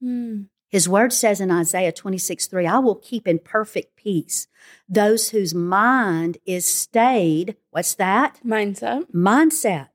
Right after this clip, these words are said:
Speaker 2: Those whose mind is stayed, not those whose mind is running all over the place. Whose mind is stayed on thee. The b-, word says, "My," um, in Psalm one nineteen, "My word is a lamp unto my feet." Your word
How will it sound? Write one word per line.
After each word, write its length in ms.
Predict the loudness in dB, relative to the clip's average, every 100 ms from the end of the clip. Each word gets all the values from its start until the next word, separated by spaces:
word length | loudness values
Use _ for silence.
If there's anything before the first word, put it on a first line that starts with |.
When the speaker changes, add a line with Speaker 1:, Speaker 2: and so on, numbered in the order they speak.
| _
Speaker 2:
Those 280 | 0 0 2
whose 240 | 0 0
mind 400 | 2 2 2 -2 -2
is 160 | -2 -2
stayed, 480 | -2 0 2 -2 -6 _ 0
not 240 | 0 2
those 220 | 0 2
whose 180 | 0 2
mind 360 | 2 2 0 -2
is 160 | -2
running 300 | 0 0 2
all 180 | 2 2
over 160 | 2 0
the 100 | -4
place. 560 | -2 0 0 -2 -16 _ _ _ _ _
Whose 100 | 0
mind 200 | 2 2
is 80 | 0
stayed 260 | 0 2 2
on 140 | 0
thee. 140 | -2 -6
The 100 | -10
b-, 120 | -4
word 220 | 0 0
says, 300 | 2 0 0
"My," 240 | 0 -2 -2 -8 _ _ _ _ _ 2
um, 320 | 4 2 0
in 80 | 0
Psalm 320 | 2 4 2
one 100 | 0
nineteen, 360 | -2 -4 -2 0
"My 120 | 0
word 240 | 2 2 2
is 100 | 0
a 60 | -4
lamp 340 | -2 -2 -2
unto 240 | -4 -2 -2
my 140 | -2
feet." 360 | -2 0 0 0
Your 140 | -2
word 460 | 2 2 2 -2